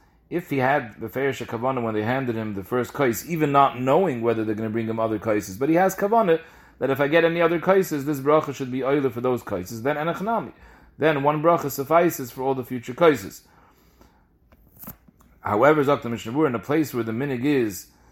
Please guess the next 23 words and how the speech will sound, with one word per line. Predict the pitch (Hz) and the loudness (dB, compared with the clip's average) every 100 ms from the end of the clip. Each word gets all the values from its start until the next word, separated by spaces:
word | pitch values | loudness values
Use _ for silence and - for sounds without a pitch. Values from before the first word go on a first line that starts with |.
| _ _ _ | _ _ _
that | 113 117 104 | 2 2 2
when | 107 | -4
someone | - 139 127 | 0 0 0
comes | - 131 127 123 | -2 -2 0 -2
in | 139 123 113 | 0 -2 -4
to | 110 110 | -4 -4
a | |
Suda, | 104 147 127 | -2 -2 -2
even | 135 | -2
though | 127 | 0
he | 127 | 2
wasn't | 120 131 117 | 2 0 -2
part | 113 131 | 2 2
of | 123 | 4
the | 117 | 0
original | 127 120 | -2 -2
invitation | 113 104 123 135 - 110 | -4 -2 0 0 0 -4
list, | 98 - - | -6 -6 -6
they | |
hand | 117 139 147 120 | -2 0 0 -2
him | 113 | 0
many | 120 135 117 | 2 2 0
kaises. | - 101 90 107 139 - | 0 0 0 -6 -10 -12